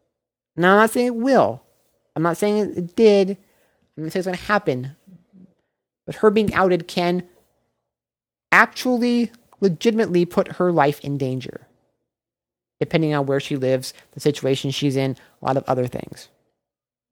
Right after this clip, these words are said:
So that's what we think about. And again, this is not just about being transgender. It's about being anything. You know, it's about, eh, whoever you are and whatever aspects of yourself that you want to keep private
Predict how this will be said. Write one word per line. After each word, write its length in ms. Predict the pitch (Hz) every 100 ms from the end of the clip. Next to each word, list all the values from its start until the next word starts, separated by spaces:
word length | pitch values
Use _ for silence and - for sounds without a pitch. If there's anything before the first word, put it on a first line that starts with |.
| _ _
So 80 | 165
that's 160 | 208 269
what 80 |
we 80 | 262
think 200 | 240 240
about. 240 | 170 123 -
And 200 | 143 143
again, 440 | 160 180 143 131 143
this 160 | 160
is 140 | 170 185
not 180 | 185
just 100 | 190
about 240 | - 190 170
being 160 | 151
transgender. 480 | 151 143 147 196 147
It's 100 | 127
about 180 | 147 147
being 200 | 156 156 -
anything. 440 | 170 165 - - - _ _ _ -
You 80 |
know, 80 | 131
it's 100 | 131
about, 320 | - 135 - _ _ -
eh, 140 | - - - - -
whoever 400 | - 185 202 214
you 200 | 190 165
are 320 | 139 135 135 - _ _ _
and 340 | 139 143 135 - _ _ _ _ _ _ -
whatever 500 | 160 170 180 196 190 _ _ -
aspects 380 | 151 - 160
of 80 | 147
yourself 380 | 147 147 139 135
that 80 | -
you 160 | 143
want 260 | 135 135 -
to 100 | 139
keep 220 | - 143
private 580 | - 170 190 139 120